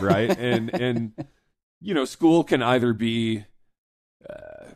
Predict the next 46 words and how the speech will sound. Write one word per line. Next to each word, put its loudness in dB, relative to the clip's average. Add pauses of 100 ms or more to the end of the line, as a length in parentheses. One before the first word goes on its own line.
this 0
really 6
joyful 2
exercise 0
in -4
intellectual -2
engagement, -2
or -4
it -6
can -8
be -2
a -2
series -2
of -8
hoops -4
to 0
jump -4
through. -2
And -2 (360)
I 4
think 4
Gen 10
Z 10
is 8
actually 2
really 6
good 8
at 4
jumping 6
through 2
the -2
hoops. -6 (120)
Like, 0 (380)
they 12
know 12
what 10
to 4
do 8
to 6
get 4
the 4
A 0 (200)
and 2
to 0
make 2
their, 4